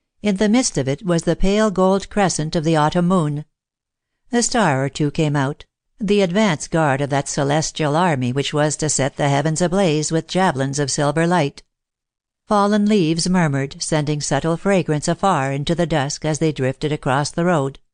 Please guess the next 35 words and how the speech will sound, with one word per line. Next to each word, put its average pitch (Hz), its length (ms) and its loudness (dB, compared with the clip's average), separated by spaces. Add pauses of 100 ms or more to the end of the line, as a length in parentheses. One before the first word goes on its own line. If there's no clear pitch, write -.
(400)
A 208 100 0
belated 175 400 2
squirrel 170 440 0
scampered 165 500 -2
madly 156 380 0
across 147 340 0
the 135 100 -4
garden 151 460 -2
on 165 140 0
his 175 160 2
way 185 140 2
to 170 120 0
his 151 160 0
home 180 280 0
in 151 80 -2
a 151 80 0
hollow 156 300 0
tree, 151 460 -2 (180)
stirring 190 460 0
a 180 60 -2
cricket - 420 -4
to 151 100 -2
shrill 156 320 0
pipings 156 440 0
of 127 120 -2
resentment 139 580 -2
which 151 220 -4
presently 147 440 -2
ceased. 147 480 -4 (1160)
"Tonight 180 560 0
might 185 160 0
have 190 200 0
been 190 160 2
so 202 400 2
different," 160 480 -4